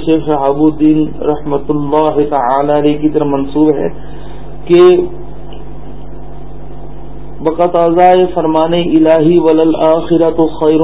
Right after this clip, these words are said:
لک من الاولی"، یعنی تیرے آنے والی ہر ساعت، ہر گھڑی گزشتہ ساعتوں اور لمحوں سے افضل و اعلیٰ ہے۔ اس لیے حضور علیہ السلام کا یہ کام ہمہ وقت، بوقت خدا دا،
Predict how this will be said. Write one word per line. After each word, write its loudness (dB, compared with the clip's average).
لک 2
من 2
الاولی"، 4
یعنی 4
تیرے 2
آنے 2
والی 2
ہر 0
ساعت، 2
ہر 0
گھڑی 4
گزشتہ 2
ساعتوں 0
اور 2
لمحوں 2
سے 2
افضل 2
و 4
اعلیٰ 4
ہے۔ -2
اس 0
لیے 2
حضور 2
علیہ 2
السلام 0
کا 0
یہ 4
کام 0
ہمہ 0
وقت، -4
بوقت -2
خدا 4
دا، 2